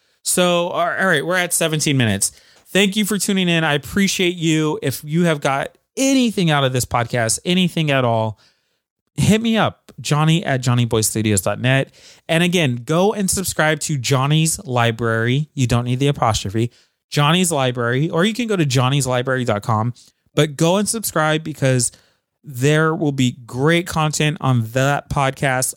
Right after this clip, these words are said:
all about the books that I have read during my seventy-five hard journey. Until the next episode, which will be tomorrow, day seventy-one is in the books. Can't believe there's only four more to go,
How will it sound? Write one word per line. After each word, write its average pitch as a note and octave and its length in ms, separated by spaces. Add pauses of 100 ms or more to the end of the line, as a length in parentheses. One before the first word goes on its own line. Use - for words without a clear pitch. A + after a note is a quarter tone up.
all C3+ 240
about C3 280
the A#2 120
books A#2 360
that A2+ 220
I A2+ 120
have A#2 220
read A#2+ 240
during B2+ 320
my A#2+ 120
seventy-five A#2+ 540
hard A2 200
journey. C#3+ 420 (540)
Until F3+ 240
the F#3+ 120
next F#3+ 360
episode, F#3+ 520
which F3 260
will G3+ 160
be G#3 180
tomorrow, G#3 640 (840)
day G3 280
seventy-one A3 600
is G#3+ 120
in A3 80
the A3 60
books. D#3 580 (560)
Can't F#3+ 360
believe F#3+ 420
there's D3 200
only D3 240
four F3 520
more D3+ 300
to C#3 100
go, A#2+ 640